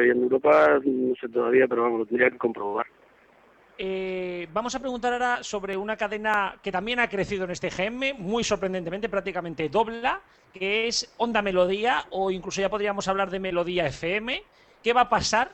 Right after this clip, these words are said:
Speaker 2: en esta temporada dos mil trece dos mil catorce con Onda Melodía?
Speaker 1: Pues esto es, eh, es crecer. Yo creo que crecer, eh, quizá buscando también un formato algo diferente, ¿no? Pero sí estamos dispuestos a, efectivamente, a,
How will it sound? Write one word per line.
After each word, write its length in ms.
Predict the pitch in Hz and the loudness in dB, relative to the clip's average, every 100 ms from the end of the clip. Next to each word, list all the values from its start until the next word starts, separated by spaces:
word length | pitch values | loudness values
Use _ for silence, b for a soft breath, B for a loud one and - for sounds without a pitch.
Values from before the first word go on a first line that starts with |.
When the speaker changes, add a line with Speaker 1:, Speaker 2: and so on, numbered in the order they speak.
| _ - | _ -14
Speaker 2:
en 120 | 170 | -12
esta 180 | 185 190 | -8 -6
temporada 340 | 190 196 196 | -4 0 0
dos 140 | 190 185 | 0 -6
mil 120 | 196 | -10
trece 220 | 180 190 | -8 -6
dos 120 | 156 | -6
mil 120 | 196 | -6
catorce 500 | 190 180 190 190 185 | -2 2 2 0 -8
con 420 | 143 180 170 165 165 | -2 0 0 -4 -8
Onda 200 | 180 175 | -6 -4
Melodía? 400 | 165 165 240 - - - _ _ _ _ _ _ _ _ _ _ - - _ - | -2 -2 -4 -8 -18 -20 _ _ _ _ _ _ _ _ _ _ -20 -20 _ 2
Speaker 1:
Pues 380 | 147 151 151 139 | 8 8 8 4
esto 840 | 175 - - _ _ - 226 226 233 | -4 -6 -20 _ _ 8 10 12 10
es, 300 | 220 220 - 175 | 8 6 8 10
eh, 540 | 160 160 151 147 143 | 10 10 10 10 8
es 60 | - | 8
crecer. 360 | 190 185 175 | 8 10 8
Yo 100 | 156 | 10
creo 120 | 190 | 10
que 200 | 196 196 | 10 8
crecer, 320 | 180 160 190 214 | 8 6 8 10
eh, 500 | 202 175 170 160 156 - B | 10 10 10 10 8 4 B
quizá 300 | - - 175 | -6 4 6
buscando 420 | 190 185 202 208 196 | 6 8 8 10 10
también 480 | 190 190 202 202 | 10 12 12 12
un 840 | 202 190 180 175 165 156 156 156 160 | 12 12 12 12 12 12 10 8 6
formato 360 | 185 170 180 180 | 8 8 8 8
algo 180 | 175 165 | 8 6
diferente, 400 | 127 131 123 120 | 6 2 2 2
¿no? 160 | 185 _ b b | 0 _ b b
Pero 320 | 131 131 139 135 - | 8 10 10 8 8
sí 200 | 165 175 | 10 10
estamos 360 | 151 185 175 | 8 8 8
dispuestos 480 | 165 - 170 190 175 | 6 6 6 8 8
a, 640 | 165 156 151 147 143 135 131 | 10 10 8 8 8 6 4
efectivamente, 640 | - 147 143 151 147 156 | 2 4 6 6 6 6
a, 280 | 139 131 | 8 8